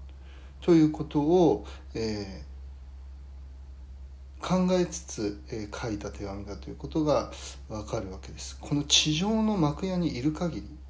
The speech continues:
なすべきことだと、なすべきだと思っていますというふうに書いてありますので、えー、地上から、この幕屋から、えーと、移される時が近いというこ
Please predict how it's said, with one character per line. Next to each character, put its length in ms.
な 100
す 140
べ 100
き 100
こ 120
と 160
だ 120
と、 360
な 60
す 160
べ 100
き 100
だ 120
と 100
思 160
っ 40
て 140
い 40
ま 180
す 160
と 100
い 60
う 20
ふ 40
う 20
に 100
書 140
い 40
て 100
あ 40
り 60
ま 100
す 160
の 120
で、 240
え 260
ー、 60
地 180
上 260
か 180
ら、 300
こ 100
の 120
幕 300
屋 140
か 200
ら、 320
え 200
ー 0
と、 100
移 60
さ 240
れ 160
る 60
時 300
が 100
近 340
い 60
と 120
い 40
う 20
こ 60